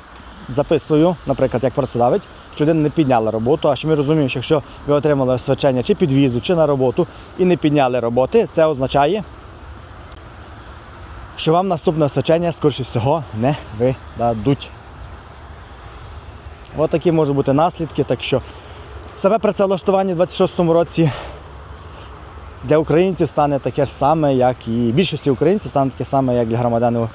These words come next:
е, там Молдови чи Білорусі. Грузії ми вже, я розумію, вже не маємо. І, і все. Так що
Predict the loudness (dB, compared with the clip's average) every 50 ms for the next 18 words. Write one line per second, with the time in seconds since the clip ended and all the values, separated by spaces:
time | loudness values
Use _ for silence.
0 | -12 -18 -18 -16 -8 -4 0 2 2 2 2 2 2 2 2 2 2 2 2 2
1 | 2 0 -2 -4 -2 0 2 4 4 4 2 2 2 2 2 2 4 4 2 2
2 | 2 2 2 2 2 2 2 0 0 -2 -4 -6 -4 0 2 2 2 2 2 2
3 | 0 0 2 2 4 4 4 2 0 -2 -6 -10 -16 -20 -20 -18 -18 -18 -16 -8
4 | -2 0 2 4 4 4 4 4 4 2 0 -4 -8 -4 -2 -2 0 2 2 2
5 | 2 2 -2 -6 -10 -6 -6 -6 -6 -6 -2 2 2 4 4 4 4 4 2 2
6 | 2 0 -2